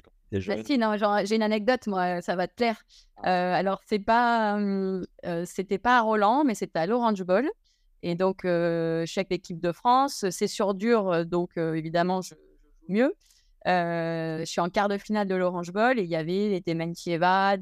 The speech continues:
Speaker 2: Dani Lidou, tout ça, et je joue, euh, en quart de finale contre Dani Lidou. Et, euh, je suis pas loin de gagner le premier set, et c'était des tournois mixtes. Et là, il a, le joueur, euh, pour qui j'avais un crush à ce moment-là, euh, apparemment, c'était, euh, dans l'autre sens aussi, et s'est mis au bord du terrain.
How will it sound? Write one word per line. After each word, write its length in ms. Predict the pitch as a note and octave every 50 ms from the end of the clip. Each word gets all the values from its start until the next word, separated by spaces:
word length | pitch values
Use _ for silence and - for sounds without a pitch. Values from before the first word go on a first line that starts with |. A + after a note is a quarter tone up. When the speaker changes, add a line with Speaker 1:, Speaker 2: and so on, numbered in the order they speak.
| F#3 - _ _ _ _ _ -
Speaker 2:
Dani 180 | F3 F3 F3 D#3+
Lidou, 460 | F3 F3 - - F#3+ G3 G3 G3 G3
tout 100 | _ _
ça, 280 | - - - A#3 B3 A#3
et 80 | G3 D#3+
je 180 | D#3+ E3+ D#3+
joue, 240 | D#3 F#3 G3+ G#3+ G#3
euh, 80 | F3+ E3
en 100 | D#3+ E3+
quart 180 | - F#3 F3+ F#3
de 100 | F#3 F3+
finale 240 | - G#3 G3+ G3+
contre 180 | G3 - F3+ F3
Dani 220 | F3+ F3 F3+ F3+
Lidou. 220 | F3+ F#3 F3+ G3 - _ _ -
Et, 220 | E3+ - - E3+ E3+
euh, 300 | E3 E3 D#3+ D#3+ D#3+ D#3+
je 40 | D#3+
suis 180 | - - F#3
pas 140 | - - F#3+
loin 140 | G#3 G#3+ G#3+
de 40 | G#3
gagner 200 | G#3 G3+ G#3 G3
le 40 |
premier 380 | F#3 _ - G#3 G3 F#3+ F#3 G3
set, 240 | - - A3+ - E3
et 140 | E3+ - F#3
c'était 480 | - G3+ F#3+ G3 - F#3+ F#3 F3+ F3+ F3
des 100 | F3 F#3+
tournois 280 | - F3+ F3 F#3 F#3
mixtes. 360 | G#3 C4 D#4 - - - - D3 - -
Et 100 | F3 F3
là, 220 | E3+ G3+ G#3 G#3+
il 100 | G3+ E3+
a, 520 | E3 D#3 D#3 D#3 D#3 D3+ D3+ D3 D3 D3+ - - - - - _ _ _ _
le 180 | - E3 D#3+ E3
joueur, 400 | E3 F#3 G#3+ G#3+ A3 A3 G#3+ G3
euh, 380 | E3 E3 E3+ E3 D#3+ D#3+ D#3 E3 - -
pour 120 | - E3 -
qui 140 | - G#3+ F3
j'avais 220 | F3+ E3+ E3 F3
un 100 | F3+ F#3
crush 320 | F#3+ - - A3+ A#3 -
à 80 | F#3 E3+
ce 100 | - -
moment-là, 540 | F#3 F3+ F#3 F#3 G3 G#3 A3+ B3 B3 A#3 G#3
euh, 200 | F3+ F3 E3+ E3 -
apparemment, 500 | - - - - E3+ F3+ G3 A3 A#3 A#3+
c'était, 400 | - - F#3 F#3 G#3 G3+ G3 F#3+
euh, 180 | F#3 F3 F3 E3
dans 140 | F3 G3 G3
l'autre 320 | G3+ G#3 - - A#3+ G#3
sens 240 | - - A3 A3+ - -
aussi, 320 | G#3 G3+ - - C4+ D4
et 240 | D#4+ D4+ A#3+ G3+ G3
s'est 160 | - - G3
mis 160 | G3+ A#3 A#3+
au 60 | A3 G3+
bord 220 | G#3 A3 A3 A3+
du 120 | G#3 A#3+
terrain. 380 | G#3+ - A3 G#3+ G#3 G#3+ A#3